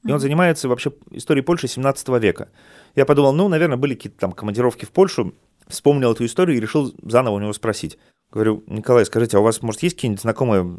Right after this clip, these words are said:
Speaker 1: краеведы варшавские?» Он так напрягся, потому что не каждый день, видимо, спрашивают про краеведов в Варшаве. И говорит: «А в чём, собственно, дело?» И я ему рассказал всю эту историю, так же, как сейчас рассказал вам.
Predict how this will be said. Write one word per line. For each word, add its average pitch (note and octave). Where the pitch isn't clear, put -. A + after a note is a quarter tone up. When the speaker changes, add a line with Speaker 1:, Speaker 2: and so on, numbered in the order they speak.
Speaker 1:
краеведы A2
варшавские?» E2+
Он A2+
так F#2
напрягся, G2
потому E2+
что -
не F#2
каждый F#2
день, G2
видимо, G2+
спрашивают F#2+
про F#2+
краеведов F#2
в -
Варшаве. F2+
И A2+
говорит: G#2+
«А A2
в -
чём, E3
собственно, C#3+
дело?» F#2+
И -
я D#3
ему F#3+
рассказал C#3
всю D#3+
эту C3
историю, E2+
так A2
же, G#2+
как G2
сейчас -
рассказал F2
вам. -